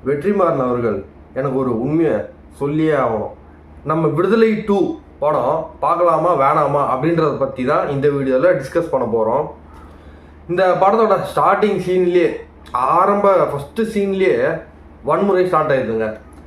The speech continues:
அதாவது கருணாஸோட பையன் கென் கருணாஸ் அவர்கள் வந்து ஸ்டார்ட் பண்ணி விட்டுறாப்புல. எப்படின்னா, பொருளை வந்து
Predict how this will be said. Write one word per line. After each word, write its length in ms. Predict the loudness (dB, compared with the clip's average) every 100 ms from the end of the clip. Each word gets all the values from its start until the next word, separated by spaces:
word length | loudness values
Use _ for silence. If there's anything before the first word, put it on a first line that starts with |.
| -20 -8
அதாவது 680 | -2 0 2 2 0 0 -4 -10 -20 -20 -8
கருணாஸோட 580 | -2 0 0 0 0 0
பையன் 320 | -2 0 -2 -4 -10 -4
கென் 220 | -2 0
கருணாஸ் 360 | 0 0 0 0
அவர்கள் 260 | -2 -2
வந்து 460 | -2 -2 0 2 0
ஸ்டார்ட் 220 | -2 -2
பண்ணி 160 | 0 -2
விட்டுறாப்புல. 480 | -2 -2 -2 -2 -4 -6
எப்படின்னா, 720 | -6 -2 0 0 0 0 -2 -6 -16 -20 -20 -20 -20 -20 -20 -20 -20 -14 -4
பொருளை 300 | 0 4 4
வந்து 280 | 2 2